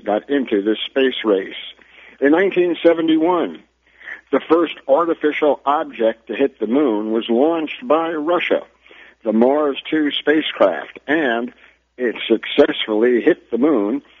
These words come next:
and deployed a lander, which allowed us to get information from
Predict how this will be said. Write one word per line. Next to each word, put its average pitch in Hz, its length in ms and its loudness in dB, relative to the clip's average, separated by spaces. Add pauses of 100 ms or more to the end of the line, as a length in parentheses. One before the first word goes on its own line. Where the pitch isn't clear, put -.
(360)
and 143 320 2
deployed 131 680 0
a 107 220 0
lander, 117 520 -2 (500)
which 110 220 -2
allowed 120 460 0
us 131 160 -4 (140)
to 120 80 -2
get 113 280 0
information 127 960 0 (400)
from 113 380 -2